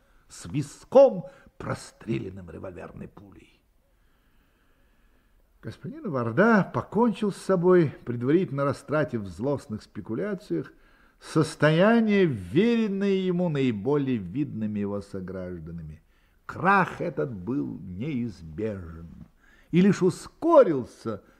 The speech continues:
выплатой Варда ста семидесяти пяти тысяч франков, вверенных ему Жюлем Дюраном.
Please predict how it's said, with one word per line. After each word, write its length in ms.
выплатой 680
Варда 720
ста 180
семидесяти 600
пяти 340
тысяч 540
франков, 500
вверенных 800
ему 440
Жюлем 540
Дюраном. 520